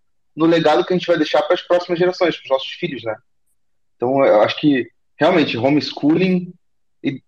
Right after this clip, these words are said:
tem que acontecer, tipo, foda-se que o Estado acha que ele permite ou não permite, que se dane, é a sua geração que você tem que tá protegendo. E,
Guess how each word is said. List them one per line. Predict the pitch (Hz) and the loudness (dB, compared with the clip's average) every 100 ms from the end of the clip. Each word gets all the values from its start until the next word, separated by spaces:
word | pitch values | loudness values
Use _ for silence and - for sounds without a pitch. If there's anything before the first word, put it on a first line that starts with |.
| _ _ _ | _ _ _
tem | - 165 | -2 0
que | 196 | 2
acontecer, | 190 156 147 - 143 190 - - | 0 0 -2 0 0 0 -6 -18
tipo, | - 120 117 | -10 -6 -4
foda-se | 135 156 165 - | 0 0 -2 -8
que | |
o | 117 | -4
Estado | 135 117 | -2 2
acha | 113 - 117 | 2 0 -4
que | 110 | -10
ele | 117 107 - | -14 -14 -4
permite | 120 120 120 | -2 -2 -4
ou | 131 | -6
não | - | -4
permite, | 113 110 127 - | -4 -4 -8 -12
que | - | -10
se | 110 | -6
dane, | 107 147 - _ _ _ _ _ 107 | -4 -6 -14 _ _ _ _ _ -4
é | 101 | -4
a | |
sua | - 117 | -2 -2
geração | 131 127 127 127 | 2 0 0 -6
que | |
você | 120 | -6
tem | 110 | -10
que | - | -10
tá | |
protegendo. | - 107 107 101 113 156 165 _ _ _ _ _ _ | -10 -6 -4 -4 -6 -8 -14 _ _ _ _ _ _
E, | 131 127 127 123 120 113 107 | 0 2 2 2 0 -2 -4